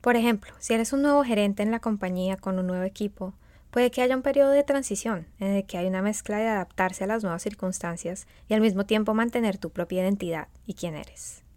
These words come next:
Entonces, el llamado a actuar. Número uno, ¿dónde tienes el poder de decir quién eres y dónde te estás adaptando a las circunstancias? Número dos, ¿quién escoge tu estilo de liderazgo?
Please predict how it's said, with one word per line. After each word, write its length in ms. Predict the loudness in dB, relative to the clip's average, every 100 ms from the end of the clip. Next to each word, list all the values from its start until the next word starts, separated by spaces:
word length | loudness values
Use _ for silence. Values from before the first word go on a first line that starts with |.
| -20 -20 -20 -20 -4
Entonces, 540 | 0 4 4 2 -8 -4
el 120 | 0
llamado 300 | 2 2 2
a 60 | 0
actuar. 320 | -2 -4 -6 -20 -20 -20 -12 0
Número 340 | 4 6 6
uno, 220 | 4 -2 -12 _ -20 -20 -10 0
¿dónde 280 | 4 4
tienes 320 | 4 2 4 0
el 80 |
poder 360 | 0 0 2 2
de 100 | 0
decir 360 | -2 -4 -6 -4
quién 220 | -2 0
eres 380 | 0 -2 -6 -16 -10 0
y 100 | 2
dónde 220 | 2 0
te 120 | -4
estás 260 | -6 -6 -2
adaptando 500 | -4 -2 -4 -4 -4
a 40 |
las 140 | -4 -6
circunstancias? 880 | -6 -6 -6 -6 -8 -10 -14 -16 -20 -20 -20 -20 -20 -12 -2
Número 360 | 0 2 2
dos, 320 | 0 -4 -16 -18 -20 -20 -20 -12
¿quién 220 | 0 2 2
escoge 340 | 0 -2 0
tu 140 | 0
estilo 320 | 0 2 4 4
de 120 | 4
liderazgo? 600 | 4 2 0 -2 -6